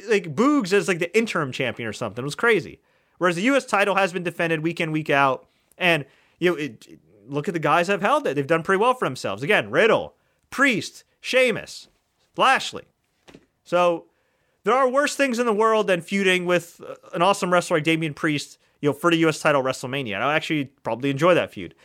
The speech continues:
Now, if they're going to have a separate world title, why the hell not? I'd be down with, with, with Cody Rhodes in the world title picture. I,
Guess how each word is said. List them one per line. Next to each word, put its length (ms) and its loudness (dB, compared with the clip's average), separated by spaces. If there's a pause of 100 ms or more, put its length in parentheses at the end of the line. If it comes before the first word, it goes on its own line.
(220)
Now, 340 2
if 300 -2 (280)
they're 160 2
going 320 0
to 80 -6
have 160 2
a 40 -6
separate 400 -2
world 260 0
title, 440 2 (1300)
why 180 -6
the 80 -4
hell 140 2
not? 320 0 (480)
I'd 200 2
be 80 -2
down 340 2
with, 180 -6
with, 260 -8
with 140 -6
Cody 180 2
Rhodes 280 2
in 60 -6
the 60 -4
world 200 0
title 200 0
picture. 480 2 (1000)
I, 80 -12